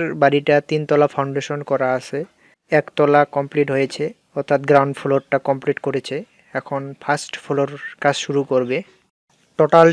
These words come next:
চোদ্দোশো স্কয়ার ফিটের সম্পূর্ণ বিল্ডিংটি, বারান্দা সহ এবং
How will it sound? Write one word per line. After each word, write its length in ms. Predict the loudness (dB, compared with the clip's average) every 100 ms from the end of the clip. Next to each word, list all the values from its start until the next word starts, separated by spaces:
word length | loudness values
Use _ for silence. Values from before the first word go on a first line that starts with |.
| 4
চোদ্দোশো 460 | 0 2 0 4 4
স্কয়ার 300 | 4 2 2 2
ফিটের 480 | -2 2 6 6 4 -6 -20 _ _ _ _ -16
সম্পূর্ণ 480 | -8 -8 -2 -2 -2
বিল্ডিংটি, 580 | 0 0 0 -2 -2 -6 -8 _ _ _ -20 -20 _ _ 2
বারান্দা 540 | 4 6 2 4 6 6 4 0 _ _ _
সহ 280 | -10 -4 -2 0 2 0
এবং 200 | -2